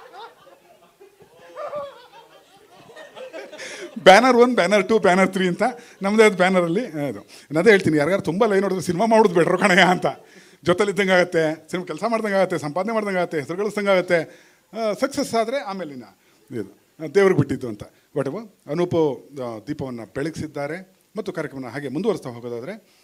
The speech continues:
ಇಲ್ಲಿ, ಆ, ಕೆಲ ಕೇಳ್ತಾರೆ, "ಟೀಸರ್ ಯಾವಾಗ ಬಿಡ್ತೀರಿ?" ಇದು ಅದು ರೆಗ್ಯುಲರ್ ಅಣ್ಣ, ಟೀಸರ್ ಬಿಡ್ತಾರೆ, ಎಲ್ಲ ಟೀಸರ್ ಬಿಡೋದು, ಪ್ರೊಮೋ ಬಿಡೋದು, ಟ್ರೈಲರ್ ಬಿಡೋದು, ನೀವು ಯಾವಾಗ ಬಿಡ್ತೀರಿ, ನೀವು ಯಾವಾಗ ಬಿಡ್ತೀರಿ.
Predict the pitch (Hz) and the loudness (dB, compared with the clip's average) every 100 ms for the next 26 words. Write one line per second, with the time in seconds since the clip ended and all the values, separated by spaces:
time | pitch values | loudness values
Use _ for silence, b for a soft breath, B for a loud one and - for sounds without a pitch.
0 | b 185 196 202 - _ _ _ _ _ | b -10 -8 -8 -12 _ _ _ _ _
1 | _ _ _ _ _ - 175 135 120 110 | _ _ _ _ _ -18 -8 -6 -6 -8
2 | 95 _ - 196 190 156 135 - 196 180 | -14 _ -6 -4 -4 -6 -8 -8 -8 -4
3 | 165 147 131 - 135 135 135 b b 143 | -4 -6 -8 -10 -8 -6 -8 b b -8
4 | 139 143 160 139 175 175 156 131 117 - | -6 -6 -8 -8 -4 -2 -2 -6 -14 -14
5 | - 175 147 143 139 143 139 156 156 - | -6 -4 -4 -8 -12 -10 -6 -4 -6 -10
6 | _ - 185 165 170 185 226 - - 175 | _ -10 -10 -8 -10 -12 -14 -16 -10 -8
7 | 165 156 156 185 214 _ 175 170 147 151 | -6 -8 -10 -10 -14 _ -4 -4 -4 -8
8 | 160 190 196 170 143 139 147 131 98 - | -10 -8 -6 -6 -6 -12 -12 -12 -14 -20
9 | _ _ | _ _